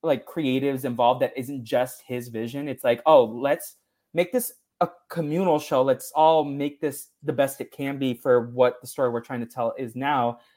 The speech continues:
Um, I think that is definitely an involvement. I also think the pacing, I saw someone post in the Discord. I wanna attribute it to Mike Edwards, but it might not be him. Uh, but, uh, the, that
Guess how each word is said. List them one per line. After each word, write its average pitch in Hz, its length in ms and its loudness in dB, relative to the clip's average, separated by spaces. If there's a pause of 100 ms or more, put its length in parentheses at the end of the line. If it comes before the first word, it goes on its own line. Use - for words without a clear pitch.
(120)
Um, 117 520 4 (160)
I 151 80 2
think 151 300 -4
that 139 240 6
is 135 120 -6
definitely 127 380 -6
an 127 80 -8
involvement. 123 420 0
I 151 100 4
also 202 180 2
think 190 280 -6 (420)
the 170 80 4
pacing, 165 340 0
I 170 40 0
saw 220 160 -2
someone 240 300 -2
post 156 220 0
in 151 60 -8
the 123 80 -6
Discord. 117 480 -4
I 127 60 -2
wanna 185 180 0
attribute 135 300 -4
it 117 120 -6
to 131 60 -14
Mike 110 220 -8 (120)
Edwards, 107 320 -8
but 120 140 -8
it 117 120 -12
might 135 160 -8
not 113 120 -10
be 110 80 -10
him. 101 180 -14 (280)
Uh, 120 260 8 (120)
but, 143 340 10
uh, 135 260 8
the, 127 640 8
that 135 280 2